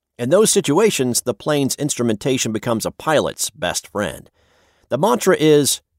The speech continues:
'Trust the instruments,'" Kander said. In Nauth's training, he recalled instructors would put blinders on him so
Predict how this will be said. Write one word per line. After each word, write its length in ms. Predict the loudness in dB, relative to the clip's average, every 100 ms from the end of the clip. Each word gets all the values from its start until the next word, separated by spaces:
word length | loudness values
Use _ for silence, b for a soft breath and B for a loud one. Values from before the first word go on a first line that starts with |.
| _
'Trust 440 | 0 2 2 -4 -20 _
the 120 | -6
instruments,'" 720 | -4 -4 -6 -10 -12 -12 -12 _
Kander 320 | -10 -10 -8
said. 360 | -6 -6 -10 -16 _ _ _ _
In 140 | -10
Nauth's 320 | -4 -4 -4
training, 420 | -8 -4 -2 -4 -6 b
he 100 | -2
recalled 440 | 0 2 2 2 -2
instructors 680 | -6 -2 -2 0 -4 -2
would 200 | -2 -2
put 240 | -2 -6 -2
blinders 540 | 0 2 2 0 -2
on 160 | -4 -6
him 160 | -14
so 280 | -4 -2 -2